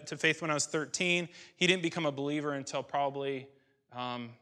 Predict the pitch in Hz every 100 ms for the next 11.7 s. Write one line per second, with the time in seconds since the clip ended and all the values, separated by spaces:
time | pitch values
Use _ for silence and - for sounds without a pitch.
0 | _ - 165 160 165 165 160 156 160 175
1 | - 170 170 160 156 160 175 - 143 165
2 | - 170 - 147 165 - 180 190 170 135
3 | 135 143 - - 143 131 - 147 160 202
4 | 190 - 202 196 196 226 233 _ _ -
5 | 156 151 160 151 147 156 135 151 135 151
6 | 156 170 208 202 - - - 143 143 139
7 | 156 185 175 175 208 247 185 117 113 123
8 | 127 147 139 - 170 175 185 170 - 131
9 | 131 151 170 170 240 175 131 156 165 -
10 | - - 147 202 269 254 165 131 - -
11 | 202 185 - 170 208 226 180